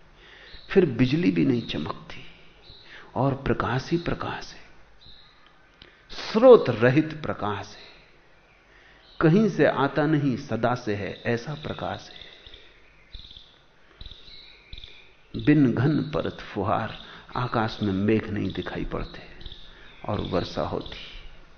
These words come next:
अमृत झरता, क्योंकि वो अमृत इस अस्तित्व का स्वभाव है। मगन भयो मनवा तहां,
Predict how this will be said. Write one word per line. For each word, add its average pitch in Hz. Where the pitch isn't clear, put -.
अमृत 123
झरता, -
क्योंकि 143
वो 135
अमृत 123
इस -
अस्तित्व -
का 113
स्वभाव 98
है। -
मगन 160
भयो 120
मनवा 107
तहां, 98